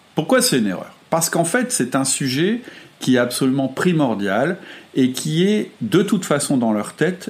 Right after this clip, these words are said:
et probablement dans leur conversation. Et quand un sujet est régulièrement partagé dans ton équipe ou partagé par des membres de l'équipe, il faut absolument qu'à un moment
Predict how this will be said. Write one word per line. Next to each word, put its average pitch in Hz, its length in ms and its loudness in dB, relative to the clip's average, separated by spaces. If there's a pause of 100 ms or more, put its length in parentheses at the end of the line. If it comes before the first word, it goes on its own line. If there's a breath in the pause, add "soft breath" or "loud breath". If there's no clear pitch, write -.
(120)
et 139 80 4
probablement 147 1160 0
dans 110 140 -2
leur 113 340 -2
conversation. 120 720 -2 (680 loud breath)
Et 120 140 0
quand 226 360 2
un 131 80 0
sujet 143 480 0
est 98 100 -4
régulièrement 147 840 0
partagé 127 640 0
dans 101 180 -4
ton 104 260 -2
équipe 170 460 0
ou 220 120 6
partagé 135 640 0
par 107 240 -4
des 110 120 0
membres 123 500 0
de 95 100 -4
l'équipe, 95 420 -4 (380 loud breath)
il 127 80 -4
faut 147 240 0
absolument 147 720 2
qu'à 123 160 -2
un 104 60 0
moment 127 280 0